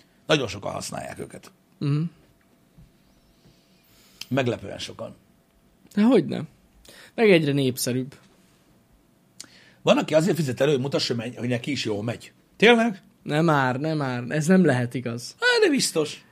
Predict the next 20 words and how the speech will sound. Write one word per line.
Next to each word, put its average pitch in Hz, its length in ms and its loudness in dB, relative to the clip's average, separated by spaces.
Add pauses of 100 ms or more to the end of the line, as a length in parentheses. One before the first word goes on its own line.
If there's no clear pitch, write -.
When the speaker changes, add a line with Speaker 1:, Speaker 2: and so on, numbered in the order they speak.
(220)
Speaker 2:
Van, 175 300 8
aki 190 300 8
ezzel, 170 360 8
izé, 156 340 8
Speaker 1:
Jani, 135 100 4
Speaker 2:
flexel, 170 720 6
Speaker 1:
Jani, 123 140 -2
Speaker 2:
hogy 160 140 2
van 202 160 8
Netflix, 165 420 4
meg 170 160 2
Disney 170 300 4
előfizetésem 175 640 4
is? - 300 -6
Speaker 1:
Jani, 185 320 -2
el 196 180 0
se 156 120 -4
hinnéd 135 440 -6
egyébként, 107 380 -12
hogy, 117 120 -10